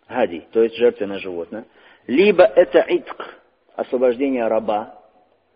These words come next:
либо это что? Пост, либо это садака. Садака, как накормить бедняков или одеть бедняков за нарушение клятвы, да, например.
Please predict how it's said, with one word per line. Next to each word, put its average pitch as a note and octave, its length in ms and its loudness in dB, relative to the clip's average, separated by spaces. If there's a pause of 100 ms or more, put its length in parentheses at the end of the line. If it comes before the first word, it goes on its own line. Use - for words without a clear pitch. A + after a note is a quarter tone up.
(380)
либо F3 400 2
это E3+ 440 4
что? F2+ 360 -2 (1120)
Пост, A2+ 280 4 (500)
либо E3 320 2
это E3 560 2 (520)
садака. F#2 420 -6 (640)
Садака, E3 340 4
как - 180 -10
накормить A2+ 440 -6
бедняков F#2+ 440 -4
или G2 100 -4
одеть G#2 260 -4
бедняков G2+ 440 -6
за G#2+ 180 -2
нарушение G2 420 -6
клятвы, G2+ 340 -4
да, A#2+ 120 -2
например. G2 420 -8